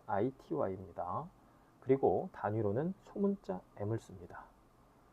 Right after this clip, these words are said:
몰랄 농도는 어떻게 정의하느냐? 자, 소문자 M으로, M을 단위로 갖는데, 자, 용질의 양을 역시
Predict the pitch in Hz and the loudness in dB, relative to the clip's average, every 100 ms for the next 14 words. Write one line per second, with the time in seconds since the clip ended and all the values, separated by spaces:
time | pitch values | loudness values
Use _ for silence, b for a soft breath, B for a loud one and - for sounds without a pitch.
0 | b b - 101 117 160 165 156 160 90 | b b 0 6 8 8 6 4 0 0
1 | - 113 90 90 - 92 127 123 131 - | 0 0 0 -4 -6 -4 -2 -2 -6 -18
2 | - - - - - - 147 143 85 92 | -20 -20 -20 -18 -16 -8 -6 -4 -2 0
3 | 107 120 110 110 110 - 107 147 131 90 | 0 2 2 2 2 2 4 6 6 4
4 | 85 - 98 113 113 85 90 147 - 90 | -2 -4 -2 -2 -2 -6 -6 -6 -6 -6
5 | 160 - B B B B B - - - | -8 -10 B B B B B -20 -20 -8
6 | 104 82 85 113 127 170 165 87 90 139 | -6 -2 0 2 4 6 6 4 0 -2
7 | 131 - - - - - - - - - | -2 -8 -20 -20 -20 -20 -20 -20 -20 -20
8 | - - - - - - - 87 - - | -20 -20 -20 -20 -20 -16 -4 -4 -4 -10
9 | - 131 147 | 0 2 2